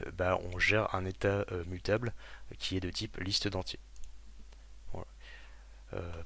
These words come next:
bah, après, on peut tester ça déjà. Ok, c'est l'air de marcher.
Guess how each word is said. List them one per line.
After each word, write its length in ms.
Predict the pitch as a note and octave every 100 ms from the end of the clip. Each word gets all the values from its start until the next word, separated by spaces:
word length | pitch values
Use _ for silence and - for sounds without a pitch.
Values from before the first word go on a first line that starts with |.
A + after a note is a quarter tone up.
| E2
bah, 80 | E2
après, 260 | - F#2
on 100 | F2
peut 180 | E2+ -
tester 360 | - - - -
ça 220 | - G2+
déjà. 360 | F2+ F#2 G#2+ - - - - - - - - - - - - - - - -
Ok, 220 | - G2 -
c'est 180 | -
l'air 120 | F2 E2+
de 80 |
marcher. 320 | E2 D#2+ -